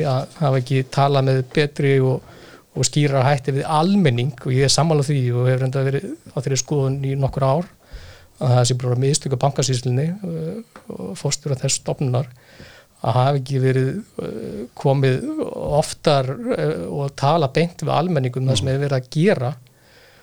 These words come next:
Speaker 1: Eh, honum er falið þarna mikil verðmæti og, og eignir sem, sem hann, eh,
Speaker 2: Skipta máli.
Speaker 1: skipta máli og, og, og, og eru síðan, og bara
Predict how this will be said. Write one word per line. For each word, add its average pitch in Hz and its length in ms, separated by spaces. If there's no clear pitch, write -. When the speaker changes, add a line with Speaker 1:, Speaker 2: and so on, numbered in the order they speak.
Speaker 1:
Eh, 131 160
honum 127 260
er 127 60
falið 143 560
þarna 135 340
mikil 139 320
verðmæti 139 680
og, 147 280
og 143 220
eignir 147 340
sem, 135 260
sem 127 260
hann, 123 380
eh, 123 280
Speaker 2:
Skipta - 320
máli. 104 160
Speaker 1:
skipta 131 320
máli 131 500
og, 127 200
og, 139 260
og, - 280
og 123 180
eru 143 180
síðan, 131 440
og 139 280
bara 123 320